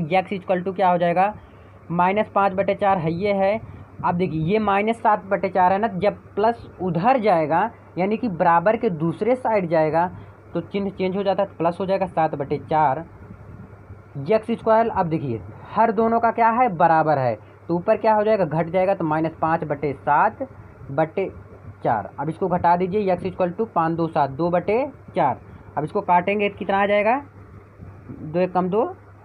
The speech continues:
और दो दूनी चार, यानी कि एक बटे दो आया। अतः लिख देंगे,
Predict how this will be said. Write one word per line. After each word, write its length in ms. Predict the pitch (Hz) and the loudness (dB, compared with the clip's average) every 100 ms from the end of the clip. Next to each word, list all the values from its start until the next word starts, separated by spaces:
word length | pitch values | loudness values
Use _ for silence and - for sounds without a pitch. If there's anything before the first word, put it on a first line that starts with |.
| - - | -20 -10
और 180 | 135 147 | -4 0
दो 100 | 151 | 0
दूनी 220 | 151 160 156 | 0 0 0
चार, 260 | 156 127 | 0 2
यानी 240 | 143 180 185 | 2 0 0
कि 140 | 190 | -2
एक 80 | 160 | 0
बटे 200 | 175 180 | 0 0
दो 160 | 156 127 | 2 2
आया। 220 | 107 95 - - - | 0 -4 -12 -8 -4
अतः 440 | 180 220 202 262 277 - | 0 0 0 -2 -4 -8
लिख 180 | 165 160 | -6 -2
देंगे, 360 | 190 196 226 | -2 0 -2